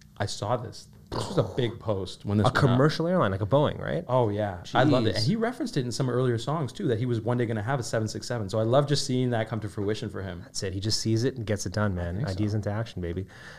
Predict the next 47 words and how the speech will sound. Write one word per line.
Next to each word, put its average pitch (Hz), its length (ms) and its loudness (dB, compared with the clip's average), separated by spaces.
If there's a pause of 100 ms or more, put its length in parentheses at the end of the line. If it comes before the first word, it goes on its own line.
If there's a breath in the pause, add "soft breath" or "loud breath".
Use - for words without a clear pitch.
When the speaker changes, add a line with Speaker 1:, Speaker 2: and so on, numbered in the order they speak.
(140 loud breath)
Speaker 2:
Um, 101 500 4 (160)
<laughs> - 140 -16
number 143 220 8
seven. 131 440 6
Oh, 147 100 8
number 160 200 6
six. - 300 0
Sorry. 120 300 2 (300 loud breath)
What's - 280 0
something 247 340 6
you 160 140 10
wish 147 260 6
more 120 260 8
people 135 280 0
knew 117 180 4
about 95 240 0
you? 76 160 -6 (720 loud breath)
Speaker 1:
Um, 113 640 2 (360)
about 123 220 4
the 120 100 2
A 113 100 2
C 113 140 -2
L 104 100 0
stuff. - 420 -10 (380 soft breath)
Because 107 600 0 (160)
there's 110 220 4
been 110 120 -2
a 110 40 -2
bunch 113 320 -2
of 110 80 -4
people 104 320 -2
who 107 140 -2
I've 101 140 -4
talked - 340 -6
to 101 160 -2
when 98 240 -6
they've 101 140 -6
suffered 104 400 -6
something 98 280 -6
similar 107 360 -4
and - 140 -6
they 104 60 -2
didn't 104 200 0
know 98 140 -6
I 92 60 -6
could 90 160 -12
help. 95 280 -8